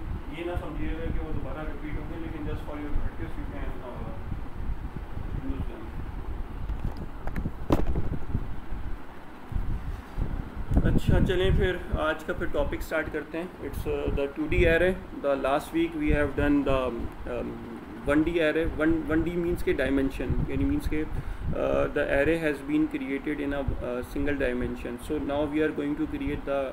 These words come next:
array in two D, सही ना। अच्छा, ये जितनी भी जो टर्मिनोलॉजीज़ हैं, uh, one D, two D and three D,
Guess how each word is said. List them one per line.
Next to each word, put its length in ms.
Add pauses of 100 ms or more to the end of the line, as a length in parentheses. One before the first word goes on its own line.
(160)
array 260 (140)
in 100 (160)
two 220
D, 160
सही 220
ना। 140 (500)
अच्छा, 200
ये 180
जितनी 300
भी 100
जो 80
टर्मिनोलॉजीज़ 960
हैं, 140 (100)
uh, 240
one 240
D, 80 (140)
two 180
D 80 (160)
and 180
three 200
D, 100